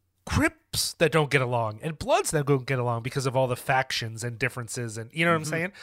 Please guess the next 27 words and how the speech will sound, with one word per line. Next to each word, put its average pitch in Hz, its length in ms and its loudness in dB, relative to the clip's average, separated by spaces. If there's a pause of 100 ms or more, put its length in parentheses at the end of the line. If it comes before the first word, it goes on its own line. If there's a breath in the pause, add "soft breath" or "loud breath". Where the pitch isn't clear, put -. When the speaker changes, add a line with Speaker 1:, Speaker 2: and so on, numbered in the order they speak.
Speaker 2:
Mm-hmm. 202 140 -10
Speaker 1:
So, 185 140 4
like, 170 220 4
it's - 160 -4
not 240 160 4
even, 202 160 2
like, 147 300 0
choose 185 280 0
a 151 60 2
side 139 380 2
in 127 80 -2
the 117 80 -4
war. 151 340 0
It's, 123 180 -4
like, 120 280 -2 (260 soft breath)
just - 240 0
try 156 220 6
not 156 160 0
to 135 60 -12
get 135 200 -4
killed 156 460 2
or 131 440 2 (300 soft breath)
join 135 260 0
up 131 120 0
with - 100 -6
the - 60 -4
killers. 143 500 -2